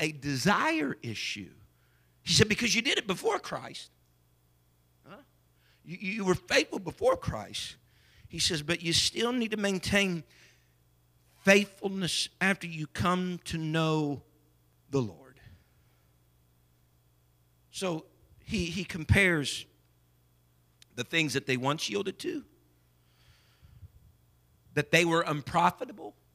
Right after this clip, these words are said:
weak and beggarly. But now, the things that he's admonished them to yield to, or that they have been, at least for some time, yielding to, they are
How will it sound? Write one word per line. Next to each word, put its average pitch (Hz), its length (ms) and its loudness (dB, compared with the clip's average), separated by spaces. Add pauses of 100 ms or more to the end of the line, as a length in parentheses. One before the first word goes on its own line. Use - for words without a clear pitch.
(560)
weak 170 260 -8
and 170 160 -2
beggarly. 220 480 0 (1000)
But 202 200 0
now, 247 500 8 (840)
the 165 80 2
things 220 480 0
that - 140 -2 (560)
he's 170 180 2
admonished 196 560 8
them 220 140 2
to 208 100 -2
yield 208 300 2
to, 240 120 2
or 214 60 6
that 185 200 2
they 185 140 2
have 185 400 6
been, 220 180 6
at 214 120 0
least 214 220 2
for 220 120 0
some 220 240 4
time, 202 300 8
yielding 208 300 4
to, 226 360 0 (400)
they 190 220 10
are 151 240 12